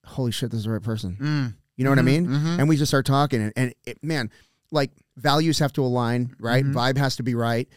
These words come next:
Speaker 1: And next thing you know, that whole situation went away.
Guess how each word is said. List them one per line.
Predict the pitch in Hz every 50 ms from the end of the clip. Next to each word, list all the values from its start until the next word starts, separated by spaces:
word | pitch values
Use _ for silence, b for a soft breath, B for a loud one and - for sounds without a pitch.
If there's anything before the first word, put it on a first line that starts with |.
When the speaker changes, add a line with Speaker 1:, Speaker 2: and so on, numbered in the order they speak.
| b b b b b -
Speaker 1:
And | - 127 123 123 120 117
next | 127 139 139 -
thing | - 135
you | 127 123
know, | 135 156 151 120 113 107 104 - _ _ _ _ _ _ _ _ _ _ _ _ _ _ _ _ -
that | - 131 113
whole | 98 - - - 156 160
situation | 147 - - 151 - - 131 123 127 131 120 - - 110 101 98 95 - _ _ _ _ _ _ _ _
went | - 117 120 113
away. | 107 107 107 98 82 98 -